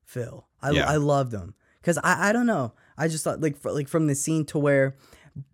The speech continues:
Speaker 1: Black Widow's just beating the crap out of him, and he's just on the phone, just hearing <laughs> little
Speaker 2: Yeah.
Speaker 1: sounds, like, like, little stuff like that. I think it's
Speaker 2: Yeah.
Speaker 1: awesome.
Speaker 2: I like, uh, m-,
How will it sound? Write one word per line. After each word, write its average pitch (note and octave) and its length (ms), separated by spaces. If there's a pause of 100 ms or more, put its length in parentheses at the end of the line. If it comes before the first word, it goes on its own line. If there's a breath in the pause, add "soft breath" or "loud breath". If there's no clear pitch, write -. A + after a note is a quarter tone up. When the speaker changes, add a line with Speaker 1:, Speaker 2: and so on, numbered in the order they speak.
(120)
Speaker 1:
Black D3+ 300
Widow's D3+ 340
just C3 200
beating D3 160
the C#3+ 80
crap D3+ 240
out D3+ 100
of D3 120
him, - 100
and B2 80
he's C3 120
just C3+ 140
on D3 80
the D3+ 60
phone, C3+ 320
just B2 160
hearing C3 360
<laughs> - 60
little D#3+ 240
Speaker 2:
Yeah. F#2 80
Speaker 1:
sounds, C#3+ 260
like, C3 220
like, F3 220
little G#3 220
stuff F3 260
like C#3 180
that. F2+ 240
I A#2+ 100
think G2+ 200
it's E2 100
Speaker 2:
Yeah. C#2 140
Speaker 1:
awesome. A2 300 (260 loud breath)
Speaker 2:
I F#2 80
like, G2 340
uh, F2 200
m-, F#2 160